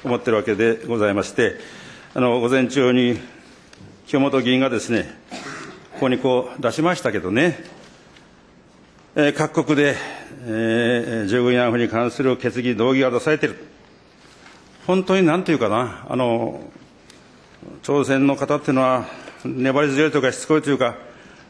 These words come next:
あー、本当にすごいなと思うんですけども、私はこういうふうなですね、ことがずっと今蔓延している。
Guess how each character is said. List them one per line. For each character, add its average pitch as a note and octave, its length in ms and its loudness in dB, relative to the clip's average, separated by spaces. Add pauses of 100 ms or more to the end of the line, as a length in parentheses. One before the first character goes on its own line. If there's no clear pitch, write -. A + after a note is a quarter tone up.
あ - 40 -6
ー、 A#2 480 -2
本 C3+ 100 -8
当 C#3+ 80 -4
に - 60 -8
す - 80 -2
ご F3+ 100 4
い - 20 4
な F3 140 4
と C#3+ 80 0
思 C3 120 2
う - 20 2
ん C#3 60 2
で B2+ 100 2
す - 80 -10
け A#2 100 2
ど A#2+ 80 2
も、 B2+ 340 0 (640)
私 C#3+ 240 0
は F3 140 4
こ - 240 -2
う G3 60 4
い G3+ 100 2
う G3+ 120 6
ふ E3+ 80 0
う F#3+ 40 4
な F3+ 100 4
で C3 120 2
す - 100 -8
ね、 G2 280 0 (1000)
こ D#3+ 100 2
と D#3+ 100 2
が D#3 100 2
ず C#3 100 -2
っ F#3 120 2
と F#3 160 -2
今 E3 160 4
蔓 D#3 200 2
延 F#3+ 140 2
し F#3+ 80 -6
て G3 80 2
い - 40 0
る。 A2+ 100 -4